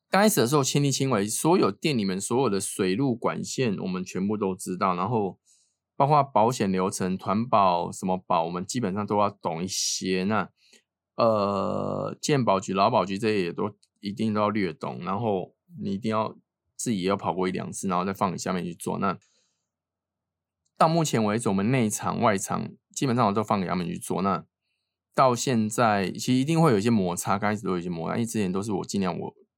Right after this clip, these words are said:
可能是我，我要去跟他们讲怎么做。那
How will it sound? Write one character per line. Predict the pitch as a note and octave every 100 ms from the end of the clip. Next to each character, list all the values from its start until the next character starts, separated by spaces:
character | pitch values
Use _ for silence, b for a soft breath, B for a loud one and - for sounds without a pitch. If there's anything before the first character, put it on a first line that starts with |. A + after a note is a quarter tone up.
| _ _ _
可 | - E2
能 |
是 | - A2
我， | F2 D#2 D2+ - -
我 | F#2
要 | F#2+
去 | F#2+ G2 E2 - _ _ - _ _ _ _ _ _
跟 | -
他 | G#2+
们 | F#2
讲 | D#2+ F#2
怎 |
么 | - -
做。 | - - G#2
那 | F#2+